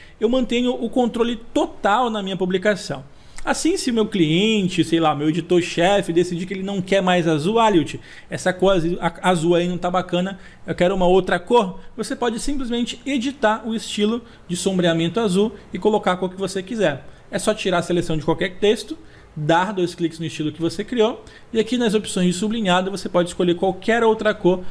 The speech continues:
que você tenha disponível nas suas amostras. Vou colocar um magenta aqui, por exemplo. Aí eu vou ter que mudar o nome aqui pra magenta, né?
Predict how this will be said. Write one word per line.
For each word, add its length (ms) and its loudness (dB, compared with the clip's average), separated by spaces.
que 60 -6
você 180 2
tenha 200 0
disponível 400 0
nas 100 -2
suas 180 2
amostras. 340 0
Vou 160 -8
colocar 100 -2
um 40 0
magenta 460 2
aqui, 140 -4
por 160 2
exemplo. 340 0
Aí 80 0
eu 60 0
vou 80 -4
ter 80 -4
que 100 -6
mudar 220 2
o 40 4
nome 140 6
aqui 100 4
pra 140 2
magenta, 480 0
né? 160 -2